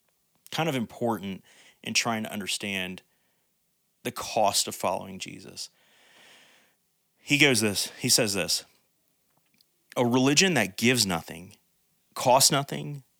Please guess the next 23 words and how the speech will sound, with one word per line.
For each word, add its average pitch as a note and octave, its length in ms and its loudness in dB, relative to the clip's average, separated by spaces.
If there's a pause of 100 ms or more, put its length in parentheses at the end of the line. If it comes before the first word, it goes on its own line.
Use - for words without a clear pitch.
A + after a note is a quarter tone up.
(160)
and A#2 100 -4
suffers A#2+ 500 2
nothing E2 480 -14 (1120)
is G#2+ 180 2
worth F2 240 -2
nothing." - 400 -16 (1500)
I'm A#2 100 -4
gonna B2 100 0
say B2 140 4
that A2+ 140 2
one A#2+ 100 -6
more A#2 80 -4
time. F#2 240 -2
"A F#2 100 -4
religion A#2 520 0
that F#2 220 -2 (440)
gives D3 280 4
nothing, C3+ 600 -4 (480)
costs A#2 400 2
nothing, F2+ 520 -10
and - 100 -8
suffers F2+ 400 -2
nothing - 360 -18